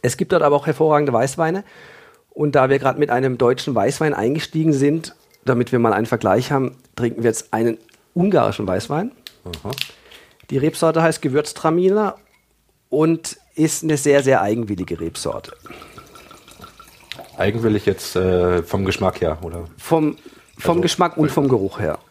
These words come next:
Speaker 1: Ähm,
Speaker 2: lässt sich nicht so einordnen, oder wie? Was ist da eigenwillig?
Speaker 1: Eigenwillig heißt beim Gewürztraminer, es gibt,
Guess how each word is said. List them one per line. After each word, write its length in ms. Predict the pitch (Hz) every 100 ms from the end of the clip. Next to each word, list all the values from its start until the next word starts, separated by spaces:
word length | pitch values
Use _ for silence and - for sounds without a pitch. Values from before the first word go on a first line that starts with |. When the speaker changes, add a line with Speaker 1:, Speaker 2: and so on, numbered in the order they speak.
| _ -
Speaker 1:
Ähm, 380 | 139 139 135 135
Speaker 2:
lässt 160 | 98 -
sich 120 | 107
nicht 140 | 107
so 100 | -
einordnen, 460 | 82 95 92 87 87
oder 180 | 87 87
wie? 160 | 92 92
Was 140 | 92 -
ist 140 | -
da 80 | 82
eigenwillig? 520 | 82 95 90 95 - - - _ _
Speaker 1:
Eigenwillig 440 | 147 180 185 185
heißt 260 | 151 160 -
beim 140 | 165
Gewürztraminer, 680 | 151 165 - 175 180 180 185
es 180 | 160 -
gibt, 440 | 185 - - -